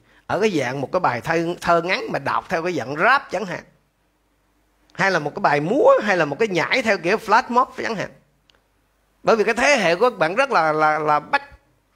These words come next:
bắt cái đó. Nó, nó, nó, nó gọi là cái, cái gọi là gì? Đu trend á. Gọi là phong trào, rất là trào lưu đó. Các bạn tưởng tượng ngoài đời nó có những cái, cái YouTuber triệu view,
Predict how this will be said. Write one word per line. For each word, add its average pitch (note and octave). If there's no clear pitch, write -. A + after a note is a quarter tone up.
bắt -
cái -
đó. -
Nó, G3+
nó, G3+
nó, A#3
nó A3
gọi F3
là E3+
cái, A#3
cái A3
gọi D#3
là D#3
gì? D#3
Đu F#3+
trend G#3
á. -
Gọi E3
là F3
phong A#3
trào, F#3+
rất C4+
là G#3+
trào G3+
lưu C#4
đó. -
Các C4
bạn G#3
tưởng B3+
tượng A3+
ngoài A3
đời G#3+
nó A#3
có D4+
những B3+
cái, C#4
cái B3+
YouTuber A#3
triệu E3+
view, C4+